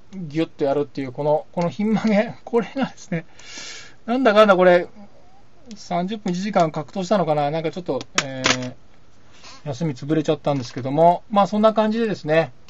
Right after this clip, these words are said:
えー、ちょっとやってみたいなと、えー、思ってるところで、ちょっとまあ、アルコの話はこの辺かなと、<laughs> えー、いうところで、ちょっと、えー、今日はあんまり、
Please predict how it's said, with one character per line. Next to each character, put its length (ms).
え 340
ー、 40
ち 60
ょ 20
っ 40
と 280
や 60
っ 40
て 120
み 100
た 120
い 60
な 140
と、 160
え 920
ー、 20
思 360
っ 40
て 360
る 180
と 160
こ 280
ろ 200
で、 260
ち 120
ょ 60
っ 100
と 100
ま 800
あ、 80
ア 40
ル 100
コ 120
の 80
話 300
は 100
こ 100
の 80
辺 180
か 160
な 60
と、 240
<laughs> 240
え 280
ー、 40
い 200
う 60
と 160
こ 100
ろ 100
で、 140
ち 80
ょ 40
っ 20
と、 260
え 440
ー、 40
今 100
日 40
は 80
あ 40
ん 60
ま 80
り、 240